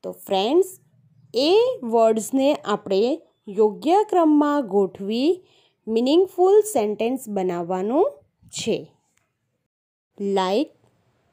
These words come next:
father is રોહિતભાઈ ગોલુસ. ફ્રેન્ડ્સ, આ સેન્ટેન્સને જો આપણે ગુજરાતીમાં પણ વાંચીએ તો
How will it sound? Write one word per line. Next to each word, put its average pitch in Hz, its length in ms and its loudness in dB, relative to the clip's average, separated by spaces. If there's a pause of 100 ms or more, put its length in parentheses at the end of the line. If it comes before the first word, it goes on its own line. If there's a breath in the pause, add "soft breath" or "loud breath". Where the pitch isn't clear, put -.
(240)
father 220 540 0 (460)
is 254 360 0 (500)
રોહિતભાઈ 226 800 -2 (640)
ગોલુસ. 254 800 0 (680)
ફ્રેન્ડ્સ, 208 580 -2 (480)
આ 247 220 0
સેન્ટેન્સને 294 840 0
જો 277 160 0
આપણે 254 360 0
ગુજરાતીમાં 220 720 -4
પણ 277 220 -2
વાંચીએ 277 640 0 (680 soft breath)
તો 359 420 2